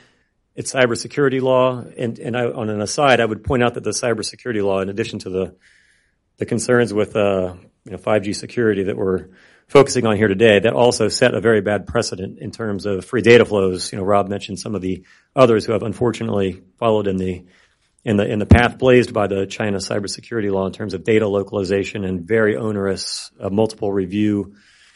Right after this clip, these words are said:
uh, mechanisms for, uh, for anyone in the I C T sector in China. Um, with regard to the lack of checks and balances,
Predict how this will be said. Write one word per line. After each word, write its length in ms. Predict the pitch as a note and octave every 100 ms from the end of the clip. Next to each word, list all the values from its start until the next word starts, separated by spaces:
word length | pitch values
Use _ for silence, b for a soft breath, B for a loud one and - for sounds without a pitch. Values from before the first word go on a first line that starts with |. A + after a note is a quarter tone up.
| b b
uh, 380 | A#2 G#2 G2 G2
mechanisms 800 | - A#2 - G#2+ G#2 F#2+ F#2+ F#2
for, 380 | - A2 G2 F#2+
uh, 420 | F#2 F#2 F#2 A#2+
for 260 | - G#2 G2
anyone 260 | G#2+ G#2 G2
in 60 |
the 120 | F#2+
I 120 | G#2+ G#2
C 120 | G#2
T 200 | - G#2
sector 480 | - F#2+ - F2+ E2+ G#2+
in 100 | G2
China. 440 | F2 A2+ F#2+ E2+ E2 _ B B B B B B B _ _ _ _ _ _ _
Um, 600 | C3+ C#3 C3 B2 - - _ _ _ -
with 180 | D3+ G3+
regard 300 | F#3+ G#3+ F#3+
to 80 |
the 80 | E3
lack 240 | E3 D#3+ D3+
of 80 |
checks 300 | - D#3+ D#3
and 100 | C#3+
balances, 640 | B2+ C#3 C3 C3+ A#2+ -